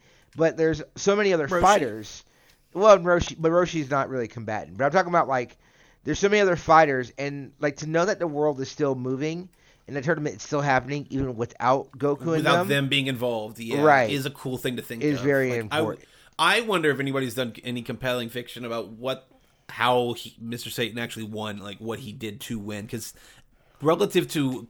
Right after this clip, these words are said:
Speaker 2: his competition, he was, like, a great martial artist. So it wasn't until, like, shit went way above his head where he started playing into, like, a Vince McMahon role. <laughs>
Speaker 1: Well, no, I mean, th-, he's a guy who's, like,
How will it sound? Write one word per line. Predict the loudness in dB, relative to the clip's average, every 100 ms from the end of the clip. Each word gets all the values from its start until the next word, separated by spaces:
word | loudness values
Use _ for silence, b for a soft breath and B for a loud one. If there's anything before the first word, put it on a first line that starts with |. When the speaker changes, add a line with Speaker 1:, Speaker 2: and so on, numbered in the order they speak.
| -12
Speaker 2:
his | -8 -4
competition, | -2 -2 -2 -4 -6
he | -8
was, | -6 -6
like, | -6 -6 -6
a | -6 -6 -8
great | -4 -4 -2
martial | -6 -4 -2
artist. | -2 -2 -8 -12
So | -8
it | -6 -2
wasn't | -2 -4
until, | -6 -6 -6 -6
like, | -8 -10 -14 b b b b
shit | -2 0
went | 0 -2
way | -2
above | -2 -4
his | -6
head | -2 0 0
where | -4
he | -4 -4
started | -2 0 -2 -6
playing | -6 -4
into, | -4 -4
like, | -4 -4
a |
Vince | -4 -6 -6
McMahon | -6 -4 -6
role. | -6 -10 -12 _ -12
<laughs> | -10 -6 -6 -6 2
Speaker 1:
Well, | 6 8
no, | 10 8
I | 8 4
mean, | 2 0 -6
th-, | -8 -6 -4
he's | 0 0 2
a | 4
guy | 8 10
who's, | 8 4 2
like, | 2 2 0 -8